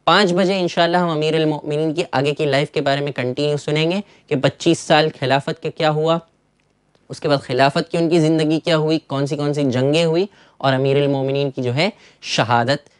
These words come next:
के बारे में भी जो है हम सुनेंगे इंशाल्लाह। कल फिर मुलाकात करेंगे। और अगर अमीरुल मोमिनीन की लाइफ के बारे में सुनना हो, खुतबा गदीर सुनना हो, दोनों की लिंक जो है ऊपर या नीचे डिस्क्रिप्शन में दी हुई है। प्लीज खुतबा गदीर भी सुने, कोशिश करें।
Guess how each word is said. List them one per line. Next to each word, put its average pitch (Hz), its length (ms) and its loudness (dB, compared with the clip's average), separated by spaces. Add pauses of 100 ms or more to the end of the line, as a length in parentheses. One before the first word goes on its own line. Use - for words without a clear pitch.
(140)
के 147 60 -6
बारे 120 260 0
में 120 120 -4
भी 120 80 -4
जो 123 120 -6
है 120 160 -4
हम 156 220 -2 (300)
सुनेंगे 107 400 -6
इंशाल्लाह। 104 500 -4 (1000)
कल 143 140 2
फिर 170 160 2
मुलाकात 170 440 2
करेंगे। 175 340 -4 (120)
और 151 160 4
अगर 175 160 2
अमीरुल 175 320 0
मोमिनीन 165 420 -2
की 175 100 -2
लाइफ 151 260 0
के 170 100 -6
बारे 165 180 -2
में 170 80 -4
सुनना 160 320 -4
हो, 175 240 -4 (240)
खुतबा 151 380 2
गदीर 143 320 4
सुनना 175 360 -4
हो, 175 180 -2
दोनों 151 320 -2
की 160 120 -6
लिंक 147 280 0
जो 156 140 -4
है 151 260 -2
ऊपर 170 320 0 (260)
या 147 60 -4
नीचे 143 240 0
डिस्क्रिप्शन 143 460 -4
में 151 180 -2
दी 175 140 2
हुई 170 140 2
है। 175 60 2
प्लीज 180 380 2
खुतबा 135 420 -2
गदीर 170 220 4
भी 190 140 4
सुने, 185 240 -4
कोशिश 143 360 -4
करें। 208 280 -2